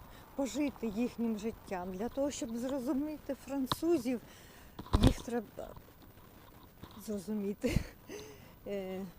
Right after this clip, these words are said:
з ними треба жити так, такими ж, е, традиціями, звичками.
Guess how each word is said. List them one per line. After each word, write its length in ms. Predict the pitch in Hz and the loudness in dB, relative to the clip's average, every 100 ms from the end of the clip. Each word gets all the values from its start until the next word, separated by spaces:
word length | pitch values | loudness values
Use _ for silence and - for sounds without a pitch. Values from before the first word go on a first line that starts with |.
| - | -8
з 140 | 214 180 | -2 2
ними 260 | 320 302 | 2 2
треба 460 | 294 285 311 285 269 - - - - | 0 0 2 4 2 -4 -14 -18 -8
жити 360 | 214 285 - 240 - | 0 0 2 -2 0
так, 220 | 294 349 - - - - | 0 2 -2 -12 -16 -8
такими 460 | 254 - 311 320 254 | -6 -4 -2 0 0
ж, 60 | 180 - - - | 0 -8 -10 -6
е, 140 | 202 190 - - - - | -6 -6 -12 -20 -14 -2
традиціями, 1000 | 269 214 277 269 - 233 214 196 190 | 0 2 0 0 -2 -2 0 0 -2
звичками. 800 | 190 202 254 240 - - 185 185 | -4 -2 0 -2 -4 -8 -8 -8